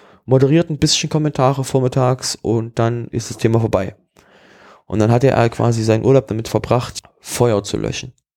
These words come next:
Genau. Und ja, dann ging quasi die, die Repo der deutschen Community los, D E WordPress org wurde neu gestartet an einem Tag. Zitat von Seva, dass wir nach einem Tag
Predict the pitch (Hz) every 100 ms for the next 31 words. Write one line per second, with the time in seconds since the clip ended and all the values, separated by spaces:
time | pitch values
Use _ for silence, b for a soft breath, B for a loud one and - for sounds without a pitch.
0 | - 104 - - _ B B B B 117
1 | 123 110 98 80 - 87 104 - 117 123
2 | 120 131 123 123 120 113 113 107 113 104
3 | 98 135 139 135 123 143 - 160 151 151
4 | 139 143 147 139 - 110 131 127 - 127
5 | 120 139 - 139 135 135 139 135 - 123
6 | 123 113 110 113 123 120 123 120 - -
7 | B 76 87 - 127 139 127 127 - 123
8 | 117 135 113 117 127 127 123 120 120 b
9 | - 113 - 107 120 - 135 151 147 131
10 | 127 127